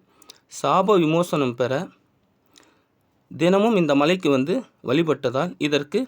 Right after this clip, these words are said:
பச்சி தீர்த்தம் என்ற பெயர் வந்தது. இந்த கழுகுகள் ராமேஸ்வரத்தில் ஸ்நானம் செய்து,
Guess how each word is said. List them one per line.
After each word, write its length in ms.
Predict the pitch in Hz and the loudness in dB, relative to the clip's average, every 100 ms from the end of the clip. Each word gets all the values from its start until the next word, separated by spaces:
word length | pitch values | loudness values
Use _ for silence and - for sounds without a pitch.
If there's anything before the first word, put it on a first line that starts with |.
| _ _ - - _ - | _ _ -20 -20 _ -4
பச்சி 260 | 165 - 185 | -2 -2 -2
தீர்த்தம் 360 | 156 151 175 | -2 0 0
என்ற 180 | 131 127 277 - _ _ _ - | 0 -2 -4 -6 _ _ _ 2
பெயர் 220 | 135 139 | 2 2
வந்தது. 340 | 117 104 120 214 - _ _ _ _ _ _ - | 0 -2 -4 -6 -10 _ _ _ _ _ _ -2
இந்த 280 | 180 175 165 | 0 0 2
கழுகுகள் 440 | 160 208 196 208 285 - _ | 2 2 2 -2 -2 -12 _
ராமேஸ்வரத்தில் 840 | 135 139 185 180 170 147 139 135 - | 0 2 2 0 0 -2 -2 -4 -2
ஸ்நானம் 280 | 139 151 | -2 -2
செய்து, 320 | 147 127 127 | -2 -2 -2